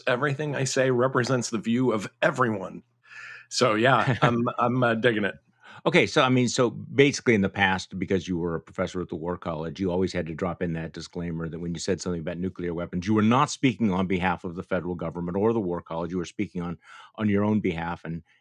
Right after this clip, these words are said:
Speaker 2: and now you're a free agent. So,
Speaker 1: I am.
Speaker 2: so, so
Speaker 1: I am. I am a private citizen, and you can, uh, you can all keep your angry phone calls to the Defense Department to yourselves.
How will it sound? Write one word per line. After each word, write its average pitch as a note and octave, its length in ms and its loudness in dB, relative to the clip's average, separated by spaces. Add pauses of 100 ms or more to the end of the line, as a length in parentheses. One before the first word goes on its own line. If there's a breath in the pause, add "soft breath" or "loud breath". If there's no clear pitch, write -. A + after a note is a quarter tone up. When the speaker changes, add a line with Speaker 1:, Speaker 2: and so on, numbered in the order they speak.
Speaker 2:
and G2+ 80 2
now B2+ 160 4
you're G3+ 200 2
a C3+ 40 0
free B2 300 2
agent. D#3+ 320 0 (680)
So, - 180 0
Speaker 1:
I G#2 100 6
am. D3 200 6 (340)
Speaker 2:
so, B2 220 0 (160 loud breath)
so C#3 240 4
Speaker 1:
I B2+ 100 8
am. C3 220 6
I A#2+ 120 4
am A#2+ 100 2
a A#2 120 -2
private F3 480 4
citizen, C#3+ 520 2
and A#2+ 160 -2
you A#2 100 -4
can, A2+ 320 0
uh, A2 220 0
you A2 120 -8
can B2+ 160 -4
all C3 200 2
keep D3+ 260 -6
your B2+ 160 0
angry C3+ 300 -2
phone C3+ 280 -2
calls A2+ 320 -2
to - 80 -14
the A2+ 100 -6
Defense A2+ 320 -2
Department A2 420 -2
to G2+ 100 -10
yourselves. F#2 480 -8